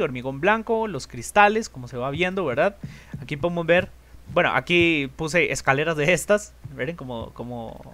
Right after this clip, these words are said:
cómo se ve todo. La verdad es que me encanta porque tiene un toque moderno, a la vez que medieval, como rústico. No sé, yo creo que está bastante bien y yo quería compartirlo con ustedes. Ahorita les voy a mostrar, eh, cómo se ve con shaders porque es espectacular.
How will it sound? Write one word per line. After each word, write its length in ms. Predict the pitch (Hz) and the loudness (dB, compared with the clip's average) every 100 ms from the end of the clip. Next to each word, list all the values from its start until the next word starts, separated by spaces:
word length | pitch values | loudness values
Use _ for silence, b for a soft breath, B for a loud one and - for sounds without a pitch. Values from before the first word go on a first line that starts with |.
| - | -16
cómo 240 | - 131 131 | -12 -10 -6
se 100 | 143 | 0
ve 140 | 202 | 2
todo. 200 | 220 214 | 4 4
La 120 | 196 | 6
verdad 200 | 143 139 | 4 2
es 80 | 196 | -2
que 100 | 277 | -2
me 60 | 262 | -4
encanta 440 | 185 220 240 240 | -2 -2 -2 -4
porque 340 | 202 - 151 110 B B B B | -4 -4 -4 -4 B B B B
tiene 240 | - 220 254 | -2 0 0
un 80 | 247 | 0
toque 880 | 262 269 254 220 190 165 156 151 | 0 0 -2 0 0 0 0 -2
moderno, 880 | 147 147 151 156 160 269 285 220 254 - - | -4 -6 -2 0 4 4 2 0 -6 -8 0
a 100 | 151 | 0
la 80 | 147 | 2
vez 240 | 170 - | -2 -4
que 360 | 262 247 202 143 | -2 0 0 0
medieval, 680 | 156 151 143 143 208 190 | -2 -2 -2 4 4 4
como 220 | 131 123 | -4 -8
rústico. 600 | 127 190 247 - 139 - - B B B B | -2 -2 -2 -4 -8 -10 -12 B B B B
No 60 | 175 | 0
sé, 140 | 220 | 2
yo 100 | 185 | 2
creo 140 | 180 226 | 0 -2
que 80 | |
está 140 | 233 226 | -2 -2
bastante 380 | 226 226 208 208 | -2 -2 -2 0
bien 300 | 185 202 233 | 0 0 -2
y 100 | 165 | -6
yo 100 | 160 | -4
quería 220 | 202 202 | 0 -2
compartirlo 540 | 202 185 160 180 196 202 | -2 -4 -2 -2 -2 -4
con 180 | 170 | -6
ustedes. 380 | 135 - 160 202 | -6 -2 0 0
Ahorita 260 | 151 143 196 | -2 0 -2
les 120 | 175 | 0
voy 120 | 165 | -2
a 80 | 180 | -2
mostrar, 500 | 170 120 156 170 175 - - 139 | -4 -6 0 2 0 -10 -18 -4
eh, 180 | 147 143 | 2 2
cómo 200 | - 143 | 0 -6
se 120 | 135 139 | -4 -4
ve 100 | 147 | -4
con 140 | 170 | -4
shaders 420 | 143 175 165 180 | -2 -2 -2 -6
porque 240 | - 143 135 | -8 -8 -8
es 160 | - - | -10 -10
espectacular. 720 | 143 - - 113 117 120 - | -10 -10 -12 -10 -6 -4 -6